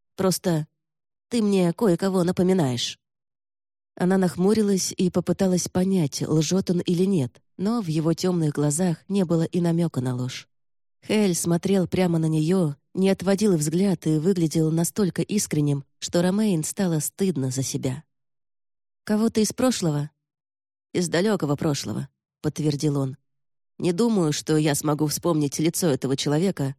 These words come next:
но в тебе есть что-то, напоминающее мне о нём". "Надеюсь, это поможет тебе вернуть воспоминания". "Спасибо". Он коротко поклонился и вдруг взял её за руку. Его губы легко коснулись пальцев Ромейн.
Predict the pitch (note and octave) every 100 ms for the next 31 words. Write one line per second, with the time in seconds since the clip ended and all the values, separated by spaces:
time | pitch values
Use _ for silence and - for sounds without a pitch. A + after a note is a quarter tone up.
0 | _ - G3+ - F3+ G3 G#3+ E3 G3+ F#3+
1 | - - F3+ F3 D#3 D#3 D#3 E3+ F#3+ B2
2 | - C3+ C#3 C3+ C3+ B2 C3+ _ _ _
3 | _ _ _ _ _ G3+ G3 A#3+ B3 -
4 | - A3+ G3+ F#3 G3+ F#3 - - D#3 E3
5 | D#3+ E3 E3 D#3+ - D#3+ E3 D#3 D3 C#3+
6 | C#3 - _ _ _ _ _ _ _ -
7 | - F3 - C3+ F3 - _ _ _ _
8 | _ _ _ _ _ - G3 F#3 F#3+ F3
9 | - D#3 D#3+ D#3+ D#3+ G3+ G3 - F3+ E3+
10 | _ G3+ F3+ A3+ A#3 - - _ E3 F#3+
11 | G#3 G3 F#3 D#3 C3+ C3 - - _ _
12 | _ _ _ _ F3+ F#3 F#3+ G#3+ F3+ E3+
13 | D3+ - _ - F#3 E3 - A3+ F3+ -
14 | G3+ G#3 - - F3+ - E3+ F#3 F3 C3+
15 | A#2+ B2+